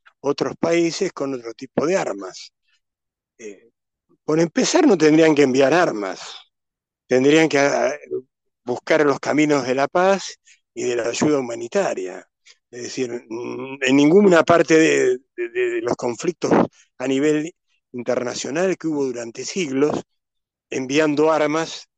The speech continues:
se pacificaron las cuestiones. Entonces, yo creo que está errada Europa y Estados Unidos y no están haciendo lo suficiente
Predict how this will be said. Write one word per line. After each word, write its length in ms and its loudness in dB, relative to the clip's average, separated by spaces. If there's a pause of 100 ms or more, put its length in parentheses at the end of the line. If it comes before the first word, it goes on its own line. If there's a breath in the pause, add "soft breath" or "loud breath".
(180)
se 160 -12
pacificaron 720 -4
las 100 -8
cuestiones. 800 -4
Entonces, 640 -12 (580)
yo 240 2
creo 280 6
que 100 2
está 200 2
errada 360 4
Europa 720 4 (560)
y 80 -10
Estados 480 0
Unidos 480 -4
y 160 -8
no 80 -2
están 240 -4
haciendo 340 -4
lo 120 -2
suficiente 920 -6